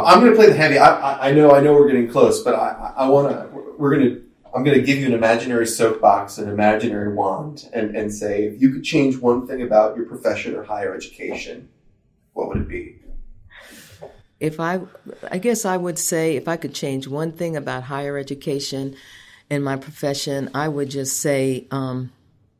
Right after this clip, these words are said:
Speaker 2: I would say give people a chance, open the door, um, take your, take your lens off,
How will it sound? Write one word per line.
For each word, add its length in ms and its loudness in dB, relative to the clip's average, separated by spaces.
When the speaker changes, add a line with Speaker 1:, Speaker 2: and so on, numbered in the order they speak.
Speaker 2:
I 80 -4
would 180 -4
say 400 -4
give 440 -4
people 560 -8
a 100 -6
chance, 760 -6
open 320 -6
the 120 -8
door, 500 -10
um, 480 -4
take 280 -2
your, 580 -2
take 300 -6
your 320 -2
lens 440 -6
off, 560 -8